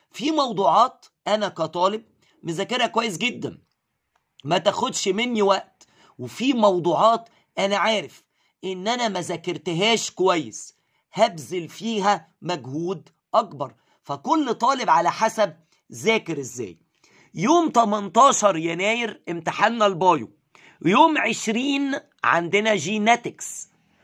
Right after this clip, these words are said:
فبرضو هرجع من البايو هنا هذاكر جيناتكس، وتسعتاشر جيناتكس. عندي تلات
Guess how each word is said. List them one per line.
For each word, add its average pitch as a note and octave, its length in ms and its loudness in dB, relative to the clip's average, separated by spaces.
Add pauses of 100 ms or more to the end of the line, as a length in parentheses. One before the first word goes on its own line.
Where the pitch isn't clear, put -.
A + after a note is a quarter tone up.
(120)
فبرضو G3 560 6 (320)
هرجع F#3+ 440 4
من G3+ 460 -4
البايو G3 420 2
هنا B3+ 360 -2 (480)
هذاكر G3 580 0
جيناتكس، G3 760 -2 (220)
وتسعتاشر G3 920 2
جيناتكس. - 680 -4 (280)
عندي G3+ 380 0
تلات A3+ 520 2